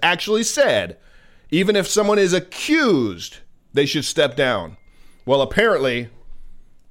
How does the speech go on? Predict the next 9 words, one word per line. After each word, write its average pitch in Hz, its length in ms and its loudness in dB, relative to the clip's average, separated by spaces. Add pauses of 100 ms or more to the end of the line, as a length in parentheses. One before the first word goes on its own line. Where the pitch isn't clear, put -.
(440)
Joe 170 180 2
Biden 156 340 2
isn't 139 240 -2
listening 147 380 -2
to 151 160 0
his 139 180 2
own, 143 360 2
uh, 127 220 0
party. 131 560 -2